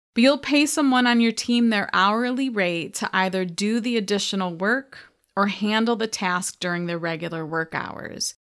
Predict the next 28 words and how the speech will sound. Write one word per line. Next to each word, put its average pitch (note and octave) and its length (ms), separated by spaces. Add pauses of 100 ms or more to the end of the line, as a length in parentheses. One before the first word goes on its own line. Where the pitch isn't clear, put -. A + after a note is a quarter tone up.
This C4 300
is D4 140
ideal A#3 360
for A3 140
someone G#3 400
on G3 140
your G3 100
team G3+ 460
who's F3 240
savvy G#3+ 500
with C4 140
social B3 380
media G#3+ 520
because G3+ 300
they're F3+ 160
already F#3 320
familiar F#3+ 500
with F3 180
your F3 120
store. D#3 560 (360)
They're A3 140
in A#3+ 280
your C#4 120
store A#3 360
on A3 80
a G#3+ 40
regular G3+ 420
basis. D#3+ 840